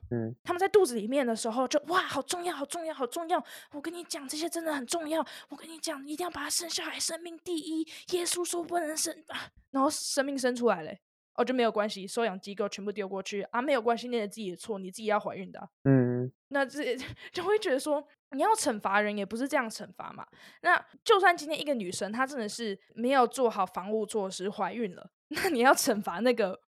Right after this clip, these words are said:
Speaker 2: 没有选择被生的小孩吗？
Speaker 1: 嗯，嗯。
Speaker 2: 你懂吗？而且我现在第，第，我又讲了一些，就我真的觉得很生气，就是，好，你反堕胎没有关系，如果你怀孕的话，你不用堕掉，没有人会逼你，没有人会逼任何人堕掉他们的小孩。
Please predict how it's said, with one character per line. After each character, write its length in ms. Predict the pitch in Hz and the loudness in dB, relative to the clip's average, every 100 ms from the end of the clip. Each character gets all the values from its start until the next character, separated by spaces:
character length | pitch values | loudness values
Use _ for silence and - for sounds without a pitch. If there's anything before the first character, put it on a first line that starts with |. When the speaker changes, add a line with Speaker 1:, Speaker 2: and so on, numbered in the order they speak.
| - | -6
Speaker 2:
没 160 | 214 | 2
有 100 | 233 | 4
选 240 | 247 220 185 | 4 2 0
择 100 | 185 | 2
被 160 | 226 | 4
生 300 | 220 - 185 | 4 0 -2
的 100 | 190 | -2
小 180 | 196 - | -4 -4
孩 240 | - - - | -8 -12 -12
吗？ 120 | - | -6
Speaker 1:
嗯， 260 | 120 110 117 | -2 0 -2
嗯。 160 | 117 123 _ _ _ - | -6 -10 _ _ _ -6
Speaker 2:
你 100 | 247 | 2
懂 160 | 240 | 2
吗？ 280 | 175 156 202 _ _ | 2 -6 -12 _ _
而 80 | 277 | 2
且 160 | - | 4
我 160 | 330 214 | 2 0
现 140 | 214 | -2
在 80 | 285 | -4
第， 260 | 277 269 - - | -2 -6 -8 -8
第， 120 | 277 - | -10 -4
我 180 | 240 233 | 2 8
又 140 | 277 | 8
讲 240 | 277 247 | 6 0
了 100 | 202 | 0
一 60 | 233 | -2
些， 140 | 233 254 | -2 -10
就 140 | - 269 | -10 -4
我 100 | 277 | -4
真 160 | 233 | -2
的 100 | 311 | -6
觉 80 | 262 | -4
得 80 | 233 | -4
很 140 | 233 | -4
生 240 | 180 214 214 | -6 -6 -6
气， 140 | 247 | -6
就 100 | 220 | -6
是， 80 | 285 - - - | -6 -8 -20 -2
好， 260 | 220 202 | 4 4
你 100 | 208 | 4
反 260 | 262 240 190 | 2 2 4
堕 160 | 233 214 | 6 4
胎 160 | 202 | 2
没 120 | 202 | -4
有 100 | 190 | -4
关 240 | 165 - - | -6 -8 -8
系， 320 | - - - _ - | -8 -10 -16 _ -2
如 160 | 247 | 2
果 100 | 285 | 4
你 140 | 247 220 | 4 2
怀 180 | 208 | 2
孕 140 | 214 220 | 4 4
的 80 | 185 | 0
话， 140 | 202 | -4
你 80 | 180 | -4
不 100 | 180 | -10
用 180 | 190 196 | -10 -8
堕 220 | 190 170 | -8 -10
掉， 240 | 160 151 _ _ | -10 -14 _ _
没 120 | - 247 | -2 4
有 60 | |
人 160 | 226 196 | 4 4
会 80 | 226 | -2
逼 220 | 220 185 | -6 -12
你， 180 | 175 - _ _ _ | -16 -20 _ _ _
没 140 | 277 | 4
有 80 | 269 | 6
人 120 | 220 | 6
会 80 | 240 | 4
逼 260 | 240 220 208 | 0 -2 -2
任 140 | 214 | -2
何 140 | 202 | -2
人 180 | 160 170 | -10 -12
堕 160 | 185 180 | -10 -8
掉 160 | 175 | -6
他 120 | 185 165 | -8 -8
们 80 | |
的 40 | 175 | -10
小 160 | - - | -12 -12
孩。 140 | - | -20